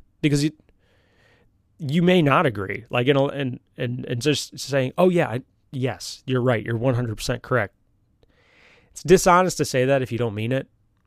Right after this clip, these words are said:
'cause you don't wanna get in the habit of lying to people. And, and I, I defer back to Jordan Peterson on that. He's the one who raised my awareness to this, is when you don't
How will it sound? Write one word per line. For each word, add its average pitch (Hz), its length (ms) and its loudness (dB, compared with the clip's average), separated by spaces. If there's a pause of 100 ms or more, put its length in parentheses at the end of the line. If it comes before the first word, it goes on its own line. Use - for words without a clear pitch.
'cause 123 120 -4
you 143 80 0
don't 160 140 4
wanna 127 240 -2 (3000)
get 143 140 2
in 127 100 2
the 107 60 -4
habit 107 380 -2
of 104 120 -6
lying 104 280 -6
to 110 60 -8
people. 117 400 -8 (1400)
And, 131 140 2
and 127 140 4
I, 123 140 0 (140)
I 127 80 4
defer 135 260 2
back 117 260 0
to 123 80 -2
Jordan 110 280 2
Peterson 113 460 -2
on 104 120 -2
that. 95 180 -4
He's 113 160 -4
the 117 40 -4
one 110 140 -2
who 104 100 -2
raised 107 280 -2
my 98 120 -6
awareness 95 400 -6
to - 100 -14
this, 101 240 -12
is 101 140 -10
when 120 140 0
you 110 60 0
don't 135 340 0